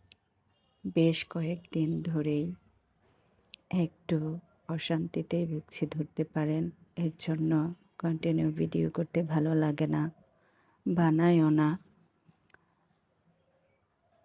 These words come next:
পরিস্থিতির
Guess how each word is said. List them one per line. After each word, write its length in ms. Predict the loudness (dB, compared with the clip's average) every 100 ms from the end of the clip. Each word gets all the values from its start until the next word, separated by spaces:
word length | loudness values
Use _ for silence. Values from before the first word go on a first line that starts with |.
| _ _ _ _ _ _ _ _ _ _ _ _ _ _
পরিস্থিতির 880 | 0 0 -2 -2 -2 0 0 -2 -4